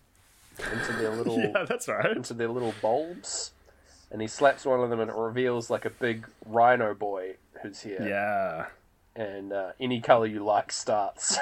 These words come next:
Speaker 1: <laughs> when this rhino's, like, squaring off against him, which is exciting stuff.
Speaker 2: Oh yeah.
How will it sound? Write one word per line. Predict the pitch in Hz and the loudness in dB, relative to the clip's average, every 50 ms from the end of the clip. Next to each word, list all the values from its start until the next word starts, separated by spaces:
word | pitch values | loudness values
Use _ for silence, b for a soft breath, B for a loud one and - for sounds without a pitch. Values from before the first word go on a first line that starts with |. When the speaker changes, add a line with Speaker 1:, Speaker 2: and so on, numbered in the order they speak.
| - - | -2 -4
Speaker 1:
<laughs> | - - | -2 0
when | 220 165 139 123 | 0 0 2 2
this | 123 117 - - - | 2 2 0 -2 4
rhino's, | 127 139 127 131 180 175 147 131 - - - - - | 6 8 10 10 10 8 8 8 6 6 6 4 2
like, | 135 117 107 - | 0 0 0 -2
squaring | - - 165 131 - - - - 131 127 123 117 117 113 110 110 | -6 -6 -6 -4 -4 -6 -4 0 2 4 4 4 4 4 4 6
off | 110 120 123 - - | 6 6 6 6 2
against | 123 113 - - 151 131 120 - - - | -4 -4 -6 -10 -12 -12 -14 -12 -8 -6
him, | 123 117 - - - - - - - - - - _ - b b b b b b b b b b b b b b b b b b b b b b _ _ _ _ - | -6 -6 -6 -8 -10 -10 -10 -14 -20 -20 -20 -20 _ -20 b b b b b b b b b b b b b b b b b b b b b b _ _ _ _ -14
which | 120 113 - | -14 -12 -12
is | 113 107 | -10 -10
exciting | 113 104 - - 127 120 120 120 123 117 | -10 -10 -2 2 4 4 4 2 0 -4
stuff. | - - - 131 139 156 339 - - - - _ _ _ _ - _ _ - | -6 0 2 4 4 4 2 -2 -8 -20 -20 _ _ _ _ -20 _ _ -6
Speaker 2:
Oh | 131 127 156 | -4 -2 -2
yeah. | 160 120 87 71 67 76 90 | -2 -2 -4 -6 -8 -12 -14